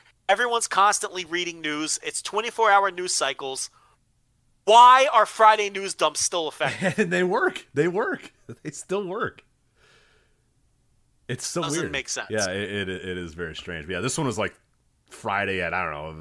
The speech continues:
Speaker 2: know, eleven A M or ten A M or something like that, and it worked 'cause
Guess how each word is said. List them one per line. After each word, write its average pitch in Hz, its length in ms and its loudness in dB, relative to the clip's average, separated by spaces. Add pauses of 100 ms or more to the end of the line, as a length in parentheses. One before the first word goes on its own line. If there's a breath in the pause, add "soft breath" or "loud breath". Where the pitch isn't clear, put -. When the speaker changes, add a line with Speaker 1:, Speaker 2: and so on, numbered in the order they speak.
Speaker 2:
know, 76 60 -16
eleven 82 360 -8
A 82 180 -10
M 80 280 -12
or 76 60 -18
ten 95 220 -12
A 85 120 -10
M 82 140 -12
or 82 40 -14
something 82 200 -16
like 82 140 -18
that, 80 220 -10
and 92 120 -12
it 117 80 -10
worked 220 320 -8
'cause 101 300 -8